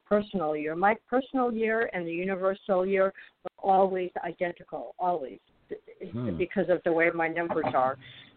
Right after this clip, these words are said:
Speaker 1: So, um, I, I, I, you know, as you started to talk about the five, um,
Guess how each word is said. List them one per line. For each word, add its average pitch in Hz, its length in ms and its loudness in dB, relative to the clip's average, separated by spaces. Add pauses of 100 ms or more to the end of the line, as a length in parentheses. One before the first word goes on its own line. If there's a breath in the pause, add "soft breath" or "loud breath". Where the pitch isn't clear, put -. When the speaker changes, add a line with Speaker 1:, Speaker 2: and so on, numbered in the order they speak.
(180)
Speaker 1:
So, 180 580 2
um, 175 720 -6 (100)
I, 196 340 -2
I, 190 260 -4 (140)
I, 190 180 -6 (600)
you 196 80 -2
know, 190 100 4
as 180 160 4
you 190 140 -16
started 220 300 2
to 202 80 -2
talk 202 300 2
about 190 280 2
the - 120 -20
five, 180 500 0 (760)
um, 175 420 -6